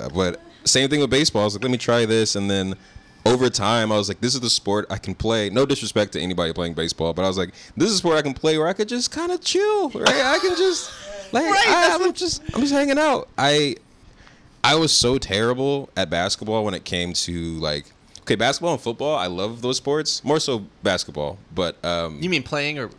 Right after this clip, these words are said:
Speaker 2: just the, you lo-, you love the sports?
Speaker 1: Yeah, well, yeah, both of 'em. Both
Speaker 2: Okay.
Speaker 1: playing and watching, but,
Speaker 2: Okay.
Speaker 1: um,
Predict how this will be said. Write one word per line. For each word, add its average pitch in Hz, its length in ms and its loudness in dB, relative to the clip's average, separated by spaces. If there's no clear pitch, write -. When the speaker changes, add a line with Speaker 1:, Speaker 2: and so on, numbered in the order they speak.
Speaker 2:
just - 240 -16
the, 101 80 -8
you 117 160 -4
lo-, 104 140 -2
you 113 120 -4
love 98 200 -2
the 76 40 -12
sports? - 480 -14
Speaker 1:
Yeah, 143 220 0
well, 117 120 2
yeah, 90 60 -4
both 120 220 0
of 98 100 -4
'em. 87 240 -8
Both 110 120 4
Speaker 2:
Okay. 107 100 0
Speaker 1:
playing 101 260 2
and 92 80 -4
watching, 85 460 -4
but, 80 160 -2
Speaker 2:
Okay. 82 140 -2
Speaker 1:
um, 80 360 -4